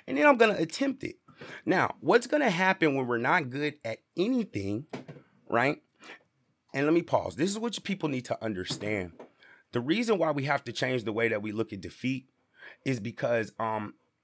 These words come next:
it can stop us from learning and getting information. I'm not gonna go too far 'cause I'm gonna get into that in a second, but, uh, we have to have the proper mindset in the first place so that we can understand that if it's something that we've never done before, right?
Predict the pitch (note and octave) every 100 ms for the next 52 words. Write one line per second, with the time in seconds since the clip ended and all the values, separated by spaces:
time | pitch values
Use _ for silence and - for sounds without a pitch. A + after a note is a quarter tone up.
0 | _ D3+ D3+ - - D#3+ E3+ D#3+ - A2+
1 | A2 A2 G2+ F#2+ C2 F#2 G#2 A#2 A2+ G#2
2 | G2 F#2+ E2 - A2+ B2 B2 A2+ - A2
3 | G2 F#2+ F#2+ F#2+ F#2 E2 F#2 F2+ F2 -
4 | E2+ - E2+ - F2 - - - - -
5 | - _ A#2 B2 A#2 _ _ _ _ _
6 | A2 D3+ A3+ A#3 G#3 G#3 D#3 E3+ D3 B2+
7 | - C#3 - A#2+ B2+ D3+ D3 C3+ A#2+ A#2
8 | G#2 - C#3+ D#3+ - - A2+ - A2+ A2
9 | G#2 A2 - G#2+ - A#2+ A2+ G2+ - D3
10 | E3+ D3+ A2+ G#2 - A2 - C#3+ D3+ E3+
11 | C#3+ A#2 A2+ G#2 G#2 A#2 D3 G2+ B2 F3
12 | D3 - G2 F#2 F#2+ B2+ -